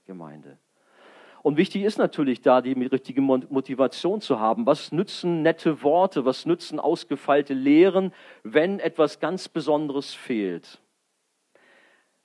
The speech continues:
Ersten Korinther dreizehn. Ich bin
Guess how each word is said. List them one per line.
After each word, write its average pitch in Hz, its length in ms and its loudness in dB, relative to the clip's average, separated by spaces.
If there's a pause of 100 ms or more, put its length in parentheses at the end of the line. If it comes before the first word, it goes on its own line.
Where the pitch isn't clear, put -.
Ersten 120 320 -2
Korinther 117 380 -8
dreizehn. 87 600 -10 (1200)
Ich - 160 -8
bin 143 380 2